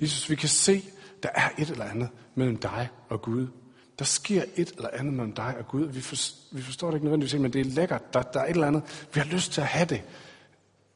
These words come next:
Hvordan får vi det, Jesus? Lær os at bede, som du beder. Den der relation, den der samtale, du har med din far, lær os at bede. Og Jesus, han siger: "Ja,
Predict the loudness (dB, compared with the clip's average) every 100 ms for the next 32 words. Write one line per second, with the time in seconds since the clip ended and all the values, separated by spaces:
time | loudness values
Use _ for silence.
0 | -8 -2 -2 -2 -2 0 0 0 -2 -4
1 | -2 2 4 2 -2 -6 -6 2 2 2
2 | -2 -6 -4 -6 0 0 0 -4 -16 -20
3 | -20 _ _ _ -20 -20 -4 2 2 4
4 | 2 0 -2 2 2 2 -4 -14 -8 2
5 | 2 4 4 2 2 0 0 0 0 -2
6 | -4 -4 -4 -4 -6 -14 -8 -4 0 -2
7 | -2 -6 -8 -8 -4 -6 -6 -16 -20 _
8 | _ _ _ _ _ _ _ _ _ _
9 | _ _ _ _ _ _ -20 -20 -20 -20
10 | -4 2 2 2 2 4 6 6